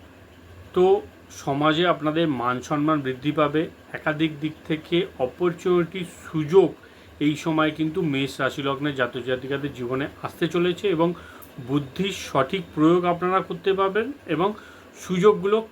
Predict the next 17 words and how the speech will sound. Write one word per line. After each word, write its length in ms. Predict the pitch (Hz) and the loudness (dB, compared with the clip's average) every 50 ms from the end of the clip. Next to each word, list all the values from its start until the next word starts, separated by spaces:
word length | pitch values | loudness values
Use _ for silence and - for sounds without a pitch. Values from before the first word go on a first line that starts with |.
| - - | -4 2
কাজে 280 | 156 151 156 156 180 180 | 6 6 6 6 6 4
লাগানোরও 480 | 180 180 180 180 180 185 180 196 190 | 6 6 4 4 2 2 0 -2 -2
সুযোগ 340 | 175 - 160 147 160 214 247 - - - - - - - - - - _ - - | -4 -4 -6 -2 0 -2 -2 -2 -10 -20 -20 -20 -20 -20 -20 -20 -20 _ -10 -10
এখানে 280 | - - 147 143 175 240 294 - - - | -6 -2 0 0 2 0 0 -4 -6 -6
আপনারা 360 | 139 120 - 135 143 190 247 269 - - - - | -6 -4 0 0 2 2 2 0 -4 -16 -14 0
পাচ্ছেন, 440 | - 143 135 - - - - 131 110 107 - - 139 | 2 2 2 2 0 -4 -4 -2 -4 -4 -10 -8 -4
বা 100 | 180 214 214 180 | -2 0 0 0
এক 60 | 147 - | -2 0
কথা 180 | - 185 175 196 190 180 | -2 -2 -2 -2 -2 -2
বলতে 180 | 185 180 180 185 | -4 -2 -2 0
পারেন 160 | 196 208 233 220 | 0 2 2 2
আপনারা 320 | 185 151 160 165 196 220 233 - - - - - - - - - - - | 0 0 -2 0 2 2 0 0 -10 -20 -20 -20 -20 -20 -20 -16 -14 -2
সঠিক 360 | - 160 160 160 214 214 214 - - - | 0 0 0 2 0 -2 -2 -4 -8 -6
সময়ে 280 | 185 180 185 180 160 151 - | -2 2 2 2 2 0 -2
সঠিক 280 | - 151 151 - 175 160 147 170 | -4 -6 -2 -2 -4 -2 0 2
জায়গায় 240 | 170 175 185 170 175 - | 2 2 2 -2 -2 -2
পৌঁছে 280 | 147 147 147 147 190 | 0 0 2 4 4